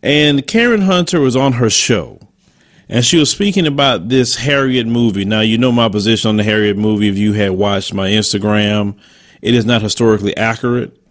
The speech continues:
so that's why I'm not gonna watch it. Also, the main actress, Cynthia Erivo, she had a lot of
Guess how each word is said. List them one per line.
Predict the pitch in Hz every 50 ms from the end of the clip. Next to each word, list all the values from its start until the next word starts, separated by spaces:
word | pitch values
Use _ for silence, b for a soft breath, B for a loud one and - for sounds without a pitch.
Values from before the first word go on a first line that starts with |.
| _ _ -
so | - - 123 110
that's | 110 123 123 113 120
why | 117 113
I'm | 113 113 117
not | 113 110 107
gonna | 92 107 104 104
watch | 104 107 113 117 117 113 - -
it. | 120 104 - - b b b b b b b b
Also, | - 113 117 117 110 - - 120 117 117 113 110 110 107
the | 98 101
main | 107 110 113 117 117 101
actress, | 71 107 117 113 117 - - 117 110 110 98 - - - -
Cynthia | - - - 127 123 113 117 120 117 117 98 69
Erivo, | 101 107 110 120 123 123 113 120 120 117 117 113 113 117 113 - _ b b b b b b b b b b
she | b - - 135 131 127 123 120 117 117 113 110 - - _ _ _ _ _ _ _ _ _ _ - -
had | - 117 131 123 123 120
a | 117 113
lot | 117 123 120 120 117 113
of | 117 110 107 101 - -